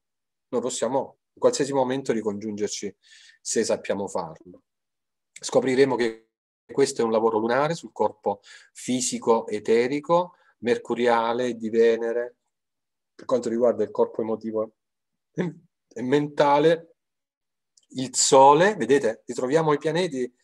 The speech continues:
il sole, mondo elettronico, coscienziale, quindi mentale superiore, coscienziale, e dopo,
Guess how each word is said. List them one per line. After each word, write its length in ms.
il 240
sole, 520
mondo 320
elettronico, 840
coscienziale, 1300
quindi 200
mentale 420
superiore, 720
coscienziale, 1080
e 100
dopo, 580